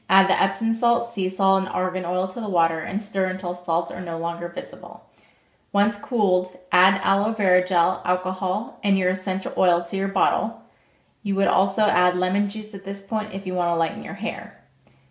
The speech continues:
Give the bottle a good shake and store in the refrigerator when you're not using it. So, uh, this bottle now has all the ingredients called for in this recipe,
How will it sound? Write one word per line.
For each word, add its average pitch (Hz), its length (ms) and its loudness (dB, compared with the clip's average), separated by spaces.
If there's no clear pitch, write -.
Give 196 120 -2
the 214 60 -2
bottle 196 300 6
a 190 80 2
good 208 200 -4
shake 202 460 0
and 185 160 -6
store 190 260 0
in 190 60 0
the 185 80 0
refrigerator 180 720 -2
when 165 100 -6
you're 165 80 -8
not 156 320 -2
using 101 280 -12
it. 90 120 -14
So, 190 640 4
uh, 170 380 4
this 190 260 0
bottle 175 560 4
now 185 280 2
has 180 280 -2
all 185 200 -4
the 196 140 -2
ingredients 196 1000 -4
called 180 360 -4
for 190 160 -4
in 170 100 -6
this 185 200 -6
recipe, 240 540 -10